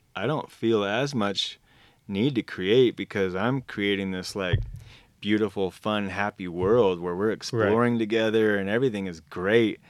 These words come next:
Speaker 2: Yeah.
Speaker 1: My work is kinda suffering now because I'm not really
Speaker 2: <laughs>
Speaker 1: working as much, you know?
Speaker 2: Yeah,
Speaker 1: Like,
Speaker 2: yeah.
Speaker 1: so, I don't know, like, you can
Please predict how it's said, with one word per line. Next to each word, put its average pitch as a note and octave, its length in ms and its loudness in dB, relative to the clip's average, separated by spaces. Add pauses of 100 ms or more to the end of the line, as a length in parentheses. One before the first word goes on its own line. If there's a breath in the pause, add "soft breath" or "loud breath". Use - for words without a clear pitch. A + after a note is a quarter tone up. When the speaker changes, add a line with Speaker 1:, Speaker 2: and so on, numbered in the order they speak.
(120)
Speaker 2:
Yeah. F#2+ 260 -2 (140)
Speaker 1:
My A2+ 200 2
work C3 320 6
is G2+ 140 -2
kinda G#2 320 0
suffering F#2+ 500 -4
now G#2+ 320 2
because G#2 320 2
I'm B2 220 4
not A2 180 4
really A#2 200 6
Speaker 2:
<laughs> B2 120 8
Speaker 1:
working C#3+ 260 4
as G2+ 120 -2
much, G2 320 -4
you A#2 60 2
know? A#2 100 4
Speaker 2:
Yeah, G#2 140 6
Speaker 1:
Like, G2 120 2
Speaker 2:
yeah. F#2+ 140 0
Speaker 1:
so, G#2 300 4 (840 loud breath)
I G#2 120 2
don't A2 140 4
know, G2+ 180 4
like, F#2+ 340 0 (320)
you G#2+ 200 0
can G2 400 -2